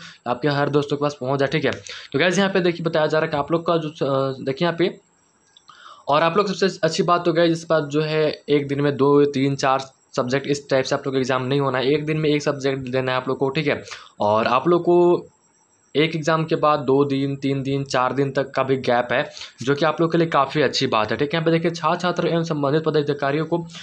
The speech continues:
सूचित किया जाता है, कक्षा आठवीं का टर्म टू परीक्षा दो हज़ार बाईस का आयोजन निर्धारित परीक्षा केंद्र पर, अ, निम्न क्रम, क्रमानुसार किया जाए। मतलब जो है, आप लोग का परीक्षा जो है,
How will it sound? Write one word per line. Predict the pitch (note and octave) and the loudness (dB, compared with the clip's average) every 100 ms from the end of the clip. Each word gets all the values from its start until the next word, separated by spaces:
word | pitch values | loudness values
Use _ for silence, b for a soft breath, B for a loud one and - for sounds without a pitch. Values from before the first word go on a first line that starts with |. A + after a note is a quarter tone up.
| B B | B B
सूचित | - C#3 D#3 | -6 -4 -4
किया | - E3+ | 2 4
जाता | D#3+ | 4
है, | E3 | 2
कक्षा | D#3 - D#3 | -2 -4 -2
आठवीं | C3+ C3 D#3+ | 0 0 0
का | D#3+ | 0
टर्म | D#3 D3 | 0 0
टू | C#3+ D#3 | 0 0
परीक्षा | C#3 C3+ D3 | 0 0 0
दो | C3+ | 0
हज़ार | C#3 | 2
बाईस | C3+ D#3 | 2 0
का | - D#3+ E3+ B B - | 0 -2 -4 B B -2
आयोजन | A#2+ C3+ E3 | 2 4 4
निर्धारित | E3 C#3+ C#3+ D#3+ | 4 2 0 0
परीक्षा | D#3+ C#3+ D3+ | -2 -2 0
केंद्र | D3 D3 | -2 0
पर, | D3+ E3+ G3+ B B B B B - | 0 0 -2 B B B B B 0
अ, | B2 B2 | 2 4
निम्न | C3+ D3+ | 2 0
क्रम, | E3 D#3 | 0 0
क्रमानुसार | C#3+ - D3 C3+ C#3+ D3 D3 C#3 | -2 -4 -4 -2 -2 0 0 0
किया | - C3+ | 0 0
जाए। | B2+ | 2
मतलब | C3 D#3 | 0 -2
जो | D#3 | -2
है, | E3 | -2
आप | D#3+ | -2
लोग | D#3+ | -2
का | D#3+ | -2
परीक्षा | D#3+ C3+ B2+ E3 | 0 -2 0 0
जो | D3+ | 0
है, | E3 G3 | 0 -2